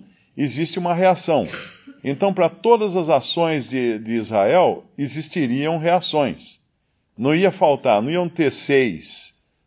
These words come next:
ah, e também não iam ter oito. Não, Deus não ia se exceder nas reações que ele,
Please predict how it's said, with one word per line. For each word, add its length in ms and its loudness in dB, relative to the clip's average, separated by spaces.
ah, 200 2
e 60 0
também 320 -2
não 100 -2
iam 140 2
ter 160 2
oito. 640 2
Não, 340 -6
Deus 300 -2
não 80 -4
ia 140 2
se 180 -4
exceder 840 -2
nas 240 0
reações 680 0
que 120 -10
ele, 260 -8